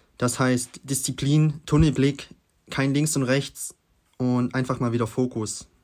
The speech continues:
ja, auf die nächsten dreißig Tage. Die werden auch vorbeigehen, aber glaub mir, wenn du's auch durchziehen willst, du bist ein anderer Mensch nach diesen dreißig Tagen, wenn du's ernst meinst, ja. How bad do you want it?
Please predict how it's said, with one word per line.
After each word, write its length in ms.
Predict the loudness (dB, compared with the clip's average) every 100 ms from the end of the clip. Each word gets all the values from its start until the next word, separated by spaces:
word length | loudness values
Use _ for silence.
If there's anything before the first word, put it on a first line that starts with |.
| -20 -10
ja, 200 | -6 -6
auf 140 | -8
die 100 | -4
nächsten 300 | -4 -2 -4
dreißig 300 | -4 -4 -4
Tage. 360 | -4 -4 -4 -8 -14 _ -20 -6
Die 80 | 0
werden 180 | 2 2
auch 120 | 0
vorbeigehen, 640 | 2 4 4 4 4 0 -6 _ _ _ _ _ _ _ -20 _ _ _ _
aber 440 | -2 2 0 -2 -8 _ _ _ _
glaub 280 | 2 2 4
mir, 220 | 2 2
wenn 140 | 2 0
du's 200 | -2 0
auch 160 | -2 0
durchziehen 500 | -2 -2 -2 -2 2
willst, 400 | 2 0 -8 -16 _
du 100 | -10
bist 360 | -4 -4 -4 -10 _ _ _ _ _ _
ein 80 | -8
anderer 280 | 0 0 2
Mensch 260 | 2 2 0
nach 100 | -6
diesen 220 | -6 -4
dreißig 280 | -4 -6 -6
Tagen, 320 | -6 -6 -2
wenn 120 | 0
du's 120 | 0
ernst 300 | 0 0 0
meinst, 300 | -4 -6 -6
ja. 160 | -6 -8 -14 -20 _ _ _ _ _ _ _ 2
How 160 | 4
bad 320 | 4 2 4
do 40 | 2
you 160 | 4
want 260 | 4 4 2
it? 260 | -2 -6